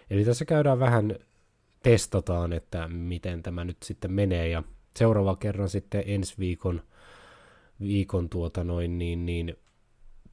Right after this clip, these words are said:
se tarkempi päivä sitten <laughs> tulee sitten selville, niin, niin tulee sitten episode ykkönen.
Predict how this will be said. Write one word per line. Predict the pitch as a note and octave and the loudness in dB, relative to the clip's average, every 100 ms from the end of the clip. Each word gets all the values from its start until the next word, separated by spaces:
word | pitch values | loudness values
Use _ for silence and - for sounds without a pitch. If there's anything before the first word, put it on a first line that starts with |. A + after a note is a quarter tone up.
| _ _ _ - | _ _ _ -10
se | - | -8
tarkempi | - F#2 F2 F#2 D#2+ | -2 0 0 -4 -4
päivä | - F2 E2+ | -4 -2 0
sitten | E2+ F2+ - - | -2 -4 -8 -8
<laughs> | - | -2
tulee | G#2+ F2+ | 2 2
sitten | F#2 - | 0 -2
selville, | G2 A2+ G#2+ F2+ F2 F2 E2 - _ _ - - _ | 2 4 4 2 0 -2 -4 -12 _ _ -20 -20 _
niin, | F#2 E2+ E2+ | -6 -4 -4
niin | E2 E2 _ _ _ _ - | -4 -6 _ _ _ _ -6
tulee | F#2 E2+ | -2 0
sitten | E2 E2 F2 | -2 -4 -8
episode | E2+ F2 - E2 E2 - | -6 -8 -6 -8 -8 -6
ykkönen. | F#2+ - _ - - F2+ F2 | -8 -8 _ -18 -12 -10 -10